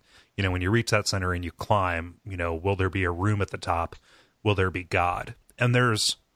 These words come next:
there's this ki-, kind of, like, back and forth between, be-, between the two of them where there are things that neither of them will, will speak about. They're kind of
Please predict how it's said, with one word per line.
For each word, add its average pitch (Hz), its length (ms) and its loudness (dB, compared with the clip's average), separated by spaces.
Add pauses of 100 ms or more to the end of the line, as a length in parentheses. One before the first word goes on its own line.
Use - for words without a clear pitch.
(520)
there's 139 160 6
this 147 180 4
ki-, - 300 -6
kind 220 200 2
of, 123 120 2
like, 107 160 2 (180)
back 180 300 2
and 123 140 2
forth - 840 -2 (340)
between, 127 480 2
be-, 107 180 -2
between 117 300 0
the 101 60 -2
two 135 220 0
of 101 100 -2
them 92 260 0 (340)
where 104 520 4
there 117 320 4
are 98 60 0
things 131 420 2
that 117 160 2
neither 101 400 2
of 104 100 0
them 98 220 -2
will, 90 380 0
will 92 140 -2
speak - 320 -2
about. 80 400 -6 (300)
They're 123 100 2
kind 110 140 4
of 107 80 0